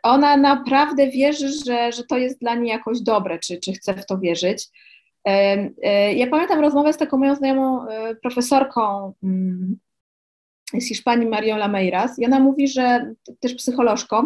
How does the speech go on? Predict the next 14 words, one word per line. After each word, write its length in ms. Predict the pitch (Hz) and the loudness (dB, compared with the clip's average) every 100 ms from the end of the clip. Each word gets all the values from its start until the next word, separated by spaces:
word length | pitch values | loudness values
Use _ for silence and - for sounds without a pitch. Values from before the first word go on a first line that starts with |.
| - - _ _ | -2 -12 _ _
że 80 | - | -2
to 60 | 359 | 2
jest 100 | 427 | 4
jakby 160 | 427 | 2
znany 380 | 403 415 480 440 | 4 4 6 6
mechanizm 460 | 330 254 254 247 240 | 4 6 6 4 2
psychologiczny, 760 | 240 226 208 202 190 - 180 | -2 -2 -2 -2 -6 -6 -6
że 120 | 180 220 | -4 2
my, 300 | 269 277 - | 4 2 -2
tkwiąc 400 | - - 349 349 | -6 0 0 2
nawet 280 | 254 240 233 | 2 2 -2
w 40 | |
złej 260 | 233 277 302 | 0 0 0
sytuacji, 880 | 262 247 220 196 - 214 247 349 | -4 -4 -4 -4 -6 -2 -2 -2